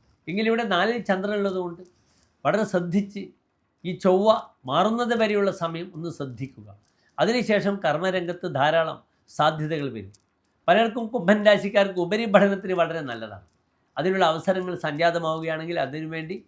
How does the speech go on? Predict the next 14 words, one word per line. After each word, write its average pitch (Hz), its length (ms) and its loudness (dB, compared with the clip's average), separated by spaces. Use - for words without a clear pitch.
ശ്രമിക്കണം. 117 800 -6
ഈ 208 180 -2
ഒരു 277 220 6
വർഷക്കാലം 214 680 4
എഴുത്തുകാർക്ക്, 208 720 4
ക്രിയേറ്റിവിറ്റി 247 800 0
ഉള്ളവർക്ക് 175 500 0
അത് 190 180 2
പ്രകടിപ്പിക്കുവാനും 190 760 0
വളരെ 135 360 2
അനുകൂലമാണ്. 165 580 -4
കാരണം 180 200 0
അഞ്ചാം 208 340 2
ഭാവത്തിൽ 196 280 2